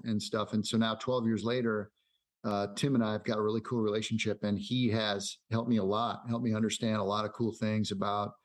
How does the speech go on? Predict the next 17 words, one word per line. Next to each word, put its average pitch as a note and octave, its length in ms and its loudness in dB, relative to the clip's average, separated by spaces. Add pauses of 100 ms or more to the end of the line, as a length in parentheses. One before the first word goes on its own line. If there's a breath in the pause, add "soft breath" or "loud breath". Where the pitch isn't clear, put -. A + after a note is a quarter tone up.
(500 soft breath)
uh, G#2 340 0
the, G#2 240 -4 (1040)
the A2+ 80 2
swing A#2 500 2
and A2+ 120 0
also A2+ 220 0
my A#2 180 2
swing. G2+ 420 -4
And G#2+ 120 -2
so, A2 640 0 (100)
uh, A2 100 -2
I G#2+ 80 0
zipped A#2+ 300 0
over A#2 180 0
to G#2+ 60 0
see A#2+ 240 0
him G#2+ 580 2